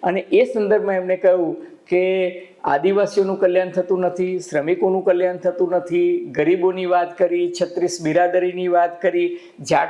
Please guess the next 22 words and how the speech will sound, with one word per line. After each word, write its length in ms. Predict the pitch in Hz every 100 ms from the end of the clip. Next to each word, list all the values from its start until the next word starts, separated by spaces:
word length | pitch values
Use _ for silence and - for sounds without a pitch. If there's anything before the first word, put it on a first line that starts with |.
| -
સમુદાયને 540 | 165 175 180 180 180
ન્યાય 260 | 180 180 180
અપાવવાની 480 | 175 175 180 175 175
વાત 320 | 175 170 -
કરી, 260 | 180 175 170
દલિતોની 520 | 147 170 180 180 180
વાત 300 | 175 175 -
કરી. 340 | 180 180 175 - - - -
અને 420 | 214 254 269 277 -
શીખ 200 | 254 269
સમુદાય 460 | - 247 240 233 226
જે 160 | 214 226
છે, 160 | 247
એમની 400 | 240 208 202 220
હાજરી 320 | 185 185 196
પણ 360 | 208 214 202 202 - - 170
બંને 320 | 160 196 214
રેલીઓમાં 400 | 190 190 196 196
નોંધપાત્ર 540 | 175 170 175 180 185
હતી. 580 | 170 185 185 135 - - -
અને 120 | 175 180
સાથોસાથ 600 | 165 160 196 185 180